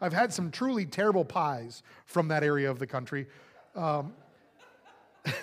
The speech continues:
but then the, the weird tradition here in Texas isn't so much Thanksgiving, it's the Christmas enchiladas, or excuse me, the Christmas, um, what are the, wh-, tamales, thank you. Thank, I'm from Florida.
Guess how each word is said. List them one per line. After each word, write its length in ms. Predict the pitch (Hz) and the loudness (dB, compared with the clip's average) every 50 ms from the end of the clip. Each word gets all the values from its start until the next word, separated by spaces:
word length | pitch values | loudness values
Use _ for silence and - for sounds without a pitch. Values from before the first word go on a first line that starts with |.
| - - - _ - - - - _ _ | -12 -16 -20 _ -20 -20 -20 -20 _ _
but 120 | - 214 220 | 4 4 8
then 340 | 233 247 262 247 247 247 202 | 8 8 8 8 4 2 4
the, 120 | 185 214 | 2 4
the 140 | 185 180 202 | 6 6 6
weird 280 | 185 220 277 320 311 247 | 6 8 6 6 4 4
tradition 400 | 233 247 247 254 - - 233 208 | 2 2 2 2 0 0 -2 0
here 200 | 180 196 214 202 | 2 2 2 2
in 100 | 185 170 | 2 0
Texas 480 | - 185 220 214 - 185 170 156 - | 2 2 2 2 4 0 0 0 2
isn't 280 | 240 220 214 269 269 240 | 0 0 0 0 -2 0
so 180 | - 226 220 | 2 2 4
much 320 | 214 214 208 208 208 - - - - - _ _ | 6 6 4 4 0 -8 -14 -16 -20 -20 _ _
Thanksgiving, 520 | - 208 202 185 - - 220 208 208 196 | 0 2 2 2 0 2 2 2 2 2
it's 160 | 196 185 - - | -2 -6 -6 -6
the 180 | 170 160 175 | -2 -2 -2
Christmas 680 | 175 - - 254 247 - - 214 220 202 - - - - - | -2 0 0 2 2 2 0 2 2 2 2 0 -6 -4 -4
enchiladas, 720 | 220 202 - - 175 165 170 170 160 139 - 147 143 - | -4 -4 -2 -2 0 0 2 0 0 -2 -6 -8 -10 -6
or 60 | 208 | -6
excuse 200 | 170 - 254 254 | -4 -2 -2 -2
me, 120 | 214 196 - - 147 - | -2 -2 -4 -6 -10 0
the 80 | - 208 | 0 2
Christmas, 480 | - 233 247 - - 220 220 180 - - | 4 4 2 2 4 2 2 2 2 0
um, 300 | 208 185 175 156 147 135 - - - - - - _ _ | 0 0 2 0 -2 -6 -10 -16 -20 -20 -20 -20 _ _
what 120 | - 196 196 | 2 6 6
are 60 | 208 | 6
the, 120 | 214 196 | 6 4
wh-, 160 | 170 214 - 135 - - - - - - - _ | 0 -2 -4 -6 -10 -14 -20 -20 -20 -20 -20 _
tamales, 520 | - - 240 302 311 320 311 262 196 147 - | -2 2 4 6 8 8 8 6 6 2 2
thank 380 | - 233 226 233 226 202 - | 4 4 4 4 4 0 0
you. 220 | 180 160 131 120 117 | 0 0 0 0 0
Thank, 220 | - 196 196 220 190 | 0 0 0 2 -2
I'm 140 | 185 220 208 | -4 -6 -4
from 180 | - 214 202 | -6 -6 -4
Florida. 300 | - 220 214 190 143 - | 0 2 4 4 4 2